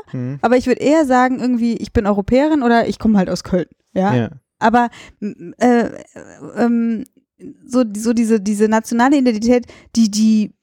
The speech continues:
Speaker 2: spüre ich jetzt gar nicht so. Aber dieses Europa, das spüre ich schon. Und ich finde,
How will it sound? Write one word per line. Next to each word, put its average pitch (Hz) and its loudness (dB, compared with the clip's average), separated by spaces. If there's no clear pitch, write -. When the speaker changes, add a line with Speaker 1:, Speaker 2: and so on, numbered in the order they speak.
Speaker 2:
spüre - 0
ich 196 2
jetzt - -6
gar - -6
nicht 170 -8
so. 175 -6
Aber 190 -2
dieses 226 -4
Europa, - 0
das 294 -2
spüre 294 -2
ich 277 -2
schon. 175 -6
Und 269 4
ich 269 0
finde, 330 2